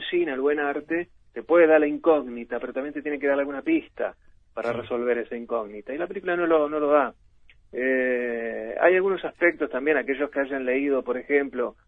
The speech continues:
Speaker 1: eh, la novela Rabia de, de, de Vicio, em, eh,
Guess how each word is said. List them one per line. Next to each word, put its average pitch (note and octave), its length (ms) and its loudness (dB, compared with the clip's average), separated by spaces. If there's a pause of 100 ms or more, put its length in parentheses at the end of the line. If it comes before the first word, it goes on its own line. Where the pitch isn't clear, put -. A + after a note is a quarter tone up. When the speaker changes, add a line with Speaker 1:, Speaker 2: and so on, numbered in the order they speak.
(320)
Speaker 1:
eh, A2+ 400 -4
la A#2+ 120 0
novela B2 1000 0
Rabia C3+ 800 6 (100)
de, G2+ 300 -10
de, G2+ 640 -10 (520)
de A2+ 100 -14
Vicio, C#3 580 -4 (500)
em, A#2 540 -6 (540)
eh, G#2+ 300 -10